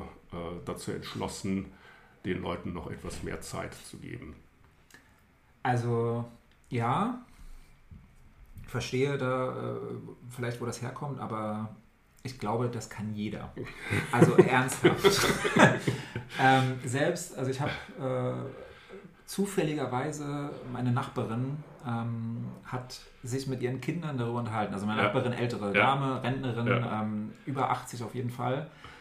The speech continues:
Speaker 2: Und, äh, die Kinder waren zu Besuch und die haben sich über die Grundsteuer unterhalten und, äh, dass das gemacht werden muss. Und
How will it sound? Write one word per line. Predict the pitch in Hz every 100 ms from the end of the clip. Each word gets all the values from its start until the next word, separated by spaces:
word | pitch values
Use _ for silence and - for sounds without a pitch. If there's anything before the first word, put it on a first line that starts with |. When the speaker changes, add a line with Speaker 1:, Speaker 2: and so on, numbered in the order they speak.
| - - -
Speaker 2:
Und, | 127 123
äh, | 120 117
die | 117
Kinder | 147 147
waren | 131 123
zu | -
Besuch | 120 135 127
und |
die | 113
haben | 123
sich | 117
über | 113
die |
Grundsteuer | - 135 - 135 123
unterhalten | 120 120 117 120 127 120 -
und, | 117 113 113 104 135 143
äh, | 120 110 110 110
dass | 110 -
das | -
gemacht | 113 151 -
werden | 147 147
muss. | 143 151 160 - - - - - - -
Und | 135 127 120 120 120